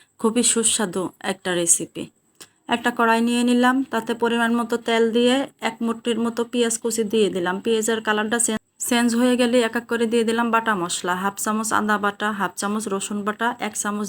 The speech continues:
দিলাম নারকেল বাটা, আর দিয়ে দিলাম গুঁড়ো মশলা, হাফ চামচেরও কম জিরের গুঁড়ো, ধনিয়ার গুঁড়ো আর সামান্য মরিচের গুঁড়ো। মরিচের গুঁড়োটা দিলাম কালারটা সুন্দর আসার জন্য, আর দিলাম লবণ আর হলুদ। দিয়ে মশলাটা ভালো করে কষাই নিয়ে ওর ভিতরে দিয়ে দিলাম মাছ।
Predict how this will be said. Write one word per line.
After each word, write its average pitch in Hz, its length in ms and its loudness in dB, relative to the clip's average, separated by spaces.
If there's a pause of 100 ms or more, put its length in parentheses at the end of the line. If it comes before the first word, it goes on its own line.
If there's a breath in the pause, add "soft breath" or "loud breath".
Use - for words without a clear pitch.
দিলাম 214 220 -2 (120)
নারকেল 214 360 -4 (100)
বাটা, - 220 -8 (400)
আর 202 140 2
দিয়ে 208 180 0
দিলাম 226 180 0 (100)
গুঁড়ো 226 180 2 (100)
মশলা, 220 380 -2 (500 loud breath)
হাফ 214 160 -4 (100)
চামচেরও 254 460 0 (100)
কম 247 140 4 (120)
জিরের 240 360 2
গুঁড়ো, 233 200 2 (160)
ধনিয়ার 214 380 -2
গুঁড়ো 240 180 -2 (160)
আর 220 80 -2 (120)
সামান্য 208 380 -6 (560 soft breath)
মরিচের 196 440 0
গুঁড়ো। 180 220 0
মরিচের 220 340 0
গুঁড়োটা 233 340 2
দিলাম 233 240 0
কালারটা 202 380 0
সুন্দর 196 260 -2
আসার 185 200 -4 (100)
জন্য, 180 200 -4 (100)
আর 196 60 -2 (100)
দিলাম 208 280 -2
লবণ 208 400 -2
আর 190 140 -4
হলুদ। 185 280 -4 (440 loud breath)
দিয়ে 220 200 2
মশলাটা 214 340 -2 (200)
ভালো 196 240 0
করে 226 140 -4 (100)
কষাই 208 340 -2
নিয়ে 240 160 -2
ওর 202 100 -4
ভিতরে 208 320 -4
দিয়ে 214 200 0
দিলাম 214 200 -4 (100)
মাছ। 190 180 -2